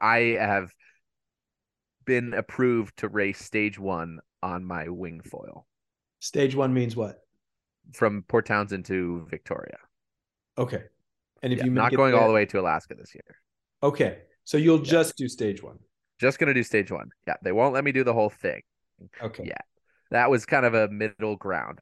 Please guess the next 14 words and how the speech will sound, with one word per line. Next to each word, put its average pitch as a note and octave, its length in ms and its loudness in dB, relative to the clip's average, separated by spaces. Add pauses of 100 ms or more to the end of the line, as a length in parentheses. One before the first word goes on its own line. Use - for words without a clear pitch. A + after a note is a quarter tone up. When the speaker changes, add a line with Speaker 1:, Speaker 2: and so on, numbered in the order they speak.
Speaker 1:
I D#3+ 160 4
don't E3+ 180 4
think B2+ 180 0
I'm G#2 140 0
ready F#2 240 -2
to F#2 120 -14
do F2+ 100 -6
the F2 80 -12
whole - 220 -10
thing - 180 -14 (220)
yet. - 160 -12 (540)
Speaker 2:
Got F2 220 -12
it. - 60 -20 (440)
Speaker 1:
That, B2 200 4